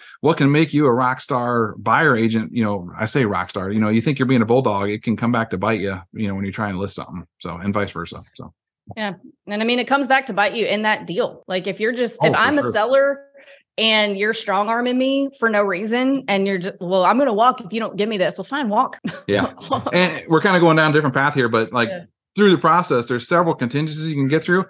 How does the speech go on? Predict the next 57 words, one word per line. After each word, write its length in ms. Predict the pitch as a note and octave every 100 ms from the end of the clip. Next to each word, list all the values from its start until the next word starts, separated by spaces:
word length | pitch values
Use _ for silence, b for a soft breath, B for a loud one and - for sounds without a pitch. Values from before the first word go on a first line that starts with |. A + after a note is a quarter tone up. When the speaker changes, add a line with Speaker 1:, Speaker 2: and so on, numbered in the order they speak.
| b -
Speaker 1:
and 120 | A2
being 160 | F3+ D3
a 40 |
bulldog 500 | A#2+ D#3+ E3+ E3+ D3
in 100 | A2+
one 140 | A#2+ D3
of 80 |
them 200 | F3 G3+ - _ _
can 220 | A2 - -
absolutely 500 | C#3+ E3 D#3+ C3+ A#2
hurt 280 | F3+ E3+ C3
you 100 | G#2+
down 260 | C3+ C#3+
the 60 | A#2
line 320 | A#2 C#3 A#2+
when 100 | G2+
you 100 | B2
need 160 | A#2+ A#2+
something. 320 | E2+ C#2+ D#2 _
Like, 220 | A2 A2 G#2+
you, 280 | A#2+ F#3 E3
Speaker 2:
Yeah. 80 | C#3+
Speaker 1:
you 180 | F#3 E3
think 260 | F#3 D#3
you 140 | E3+ D#3
get 160 | D#3+
this 140 | D3 C3+
big 320 | D3+ C#3 C3+
win 200 | C#3 C#3+
because 300 | B2 A#2+ A#2+
you 80 | C3
bulldog 480 | B2+ C#3 B2+ A#2
somebody 360 | - A#2+ A2+ A#2
on 140 | A2
an 80 | G#2+
inspection. 560 | G2 - A#2+ A#2+ F3 F#3 B B _
Well, 240 | G#2+ G#2+
then 180 | A2+ C#3
you 80 | B2+
need 200 | C3 C3
an 60 | A2+
extension 460 | G2+ D#3 D#3+ B2+ A2
or 60 |
something 340 | A2 G#2+ A#2 A2
towards 240 | B2 A2+
the 120 | A2+
end, 260 | B2 C3 C3+
or 80 | G#2
you 160 | G#2+
need 400 | B2 B2+ B2+ G2 -
something, 320 | C#3+ D#3 D3
something 360 | G3+ G3 G3 E3+
comes 300 | F3+ E3 D#3
up 260 | D#3+ B2+
that 100 | A2+
you 140 | A#2+ C#3
need. 380 | A#2+ C#3+ F3